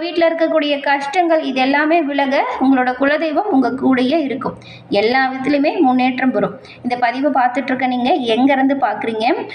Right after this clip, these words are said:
உங்களோட குலதெய்வம் எந்த தெய்வம்? தெரியாதவங்களா இருந்தாலுமே "ஓம் நமச்சிவாயா" அப்படிங்கிற மந்திரத்தை சொல்லி பண்ணலாம். நீங்க இந்த பதிவுல உங்களோட கமெண்ட் அதை பதிவு பண்ணுங்க. உங்களோட வாழ்க்கையில எல்லாமே சிறப்பான முன்னேற்றம் பெற உங்களோட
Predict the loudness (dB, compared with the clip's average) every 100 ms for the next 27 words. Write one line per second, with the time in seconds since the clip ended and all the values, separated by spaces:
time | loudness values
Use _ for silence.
0 | -8 0 2 2 0 0 0 0 -2 -2
1 | -2 -2 0 0 0 -2 0 0 2 2
2 | 2 0 0 2 4 2 2 0 -2 -4
3 | -12 -18 -20 -6 0 0 2 0 0 0
4 | 2 2 2 0 0 -2 0 2 2 2
5 | 0 0 2 2 0 -2 -6 -8 -18 -20
6 | -18 -8 0 2 2 2 0 -4 -6 -2
7 | -2 -2 -2 0 0 2 2 2 0 0
8 | 0 0 -2 -2 0 2 2 2 -2 -2
9 | -2 -2 0 0 -2 -4 -18 -20 -20 -20
10 | -14 0 2 4 4 2 0 0 0 0
11 | -2 0 2 2 0 0 0 2 2 2
12 | 2 2 0 -2 2 2 2 0 0 -2
13 | 0